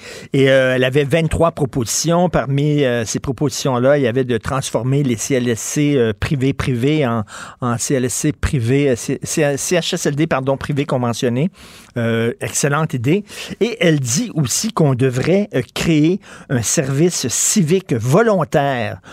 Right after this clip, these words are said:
pour éviter qu'un drame comme celui vécu dans les C H S L D depuis la pandémie se reproduise à nouveau. Or, c'est exactement ce que monsieur Jean Baillargeon, expert conseil en communication stratégique, avait proposé il y a deux ans.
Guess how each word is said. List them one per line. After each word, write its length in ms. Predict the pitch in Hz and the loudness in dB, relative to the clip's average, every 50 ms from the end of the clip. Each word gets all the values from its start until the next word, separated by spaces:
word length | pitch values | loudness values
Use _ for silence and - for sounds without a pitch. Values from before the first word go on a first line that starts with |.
| - - - | -20 -18 -8
pour 180 | - - 127 135 | -6 -2 0 0
éviter 280 | 131 120 - - 208 | 0 -2 -2 -2 -2
qu'un 220 | - - 160 139 131 | 0 2 0 0 0
drame 340 | 120 - 143 160 175 180 | 0 0 0 2 2 0
comme 220 | 156 - 123 120 113 | 0 0 -2 -2 -2
celui 320 | - - 151 143 151 165 | -2 -2 0 0 2 0
vécu 320 | 139 131 131 120 - 180 175 | 2 0 -2 0 0 0 0
dans 100 | 151 127 | 2 2
les 140 | 120 120 | 0 -2
C 220 | 113 - - 151 135 | -2 -2 -2 -2 -2
H 120 | 120 - 139 | -2 -2 -4
S 120 | 120 - | -4 -2
L 60 | 131 113 | -2 -2
D 240 | 117 117 143 151 | 0 0 0 0
depuis 260 | 147 131 123 - - 127 | 0 -2 -4 -2 -2 -2
la 120 | 117 113 | -2 0
pandémie 340 | - 131 117 120 123 156 196 | -2 -2 -2 0 0 0 0
se 140 | - - 143 | 0 0 -2
reproduise 560 | 113 131 - - 151 131 127 156 180 156 139 | -4 -4 -2 -2 -2 -2 0 0 0 0 0
à 80 | 127 | 0
nouveau. 360 | 120 120 113 113 151 185 185 - | 0 0 0 2 2 0 0 0
Or, 420 | - 180 214 233 202 175 - - - - - - - - - - | 2 2 4 4 2 0 -4 -8 -16 -20 -20 -18 -18 -18 -20 -12
c'est 240 | _ - - 160 - - | _ -6 -4 -4 -4 -4
exactement 840 | 165 135 101 - 123 113 - 262 - _ _ 175 160 151 165 175 180 | -6 -4 -4 -4 -2 0 0 -2 -2 _ _ 0 0 2 2 0 0
ce 100 | - - | 0 -4
que 140 | 135 - 139 | -4 -4 -2
monsieur 260 | 123 110 - - 131 | -4 -2 -2 -2 -2
Jean 240 | 120 117 147 165 170 | 0 2 0 2 2
Baillargeon, 560 | 156 139 127 123 113 120 127 120 139 156 156 - | 2 2 2 0 -2 -2 -2 0 0 0 0 -2
expert 440 | 139 - - - - 156 151 160 | -6 -8 -6 -4 -2 -2 -2 -2
conseil 400 | - 165 139 127 - - 156 156 135 | -2 -2 -2 -2 0 0 -2 0 0
en 60 | 110 | -2
communication 720 | 107 - - 190 180 165 151 - 170 143 123 - - 170 | -2 0 0 2 2 2 2 2 0 0 0 0 -2 -2
stratégique, 720 | 160 - - 156 127 - 139 113 107 110 139 165 - - - | -2 -2 -4 -4 -2 -2 -2 -2 0 0 0 0 -2 -2 -4
avait 220 | 135 131 123 139 | -6 -2 -2 -4
proposé 760 | 123 - - 226 220 - 170 151 139 131 123 120 156 180 - - | -4 -2 -2 -2 -2 0 0 0 2 2 0 0 0 -2 0 -2
il 220 | 135 123 120 120 | -2 -2 0 2
y 80 | 135 165 | 4 4
a 120 | 175 175 | 4 4
deux 480 | 165 139 135 156 151 143 135 123 117 135 | 2 2 2 2 2 2 2 0 0 0
ans. 140 | 156 170 | 0 0